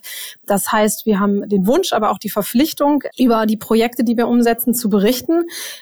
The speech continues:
Und genau, das ist natürlich, äh, eine große Herausforderung in einem Team, die vielen Geschichten, die wir erzählen wollen und, äh, müssen,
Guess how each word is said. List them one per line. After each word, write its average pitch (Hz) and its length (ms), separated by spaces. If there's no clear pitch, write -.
Und 247 360
genau, 269 240
das 202 140
ist 220 120
natürlich, 247 480
äh, - 40
eine 233 240
große 240 280
Herausforderung 226 540
in 214 100
einem 208 140
Team, 254 400
die 214 140
vielen 233 520
Geschichten, 254 540
die 226 140
wir 214 80
erzählen 220 560
wollen 233 400
und, 214 320
äh, 233 100
müssen, 262 560